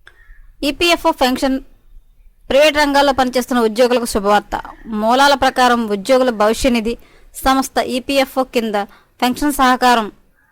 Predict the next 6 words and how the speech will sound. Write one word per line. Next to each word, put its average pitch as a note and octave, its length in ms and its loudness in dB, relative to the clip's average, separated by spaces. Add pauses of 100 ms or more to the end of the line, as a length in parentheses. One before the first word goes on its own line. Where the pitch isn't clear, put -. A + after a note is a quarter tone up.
(140)
మరియు B3 240 4
ప్రావిడెంట్, B3 540 0 (480)
ప్రావిడెంట్ C4+ 540 2
ఫండ్ C#4 180 0 (180)
రెండింటి B3+ 360 2 (120)
జీతం C4 380 0